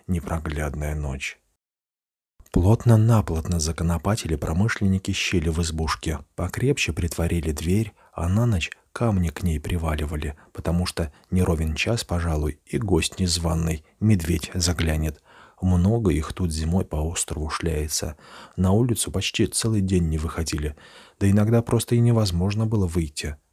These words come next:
Мороз доходил больше, чем до сорока градусов. Как раз без носа или без уха останешься. И днем, и ночью в избушке горел ночник. Чад от этого ночника,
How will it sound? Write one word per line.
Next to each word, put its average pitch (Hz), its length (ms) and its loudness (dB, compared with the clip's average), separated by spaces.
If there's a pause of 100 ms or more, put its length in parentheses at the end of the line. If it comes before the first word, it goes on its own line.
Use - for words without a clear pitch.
Мороз 90 380 0
доходил 92 380 -2
больше, 90 360 0
чем 80 240 0
до - 100 -6
сорока - 360 -2
градусов. 76 640 -4 (720)
Как 117 220 0
раз 87 280 2
без 92 280 4
носа 95 360 4
или 117 320 0
без 85 320 2
уха 113 280 2
останешься. 101 720 0 (560)
И 90 80 0
днем, 107 320 2
и - 20 4
ночью 95 400 2
в 82 120 0
избушке 92 400 -4
горел 87 320 2
ночник. 85 580 -2 (320)
Чад - 460 -2
от 85 200 -6
этого 76 240 -6
ночника, 85 640 -4